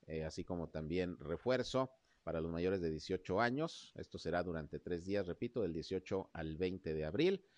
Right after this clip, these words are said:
ahí en la Expoferia de Gómez Palacio. Y también va a haber posibilidad de aplicar, eh, a rezagados menores de edad de doce a diecisiete años con comorbilidades, vacuna,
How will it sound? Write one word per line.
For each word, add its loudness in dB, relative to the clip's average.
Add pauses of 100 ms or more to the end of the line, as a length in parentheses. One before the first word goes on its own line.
(160)
ahí 2
en 2
la 2
Expoferia 0
de 4
Gómez -4
Palacio. 2
Y -4
también 0
va 4
a 4
haber 0
posibilidad 2
de 2
aplicar, 0 (380)
eh, 2
a -2
rezagados 2
menores 0
de 0
edad 2
de -2
doce -2
a -2
diecisiete -4
años -2
con 0
comorbilidades, 0 (300)
vacuna, 2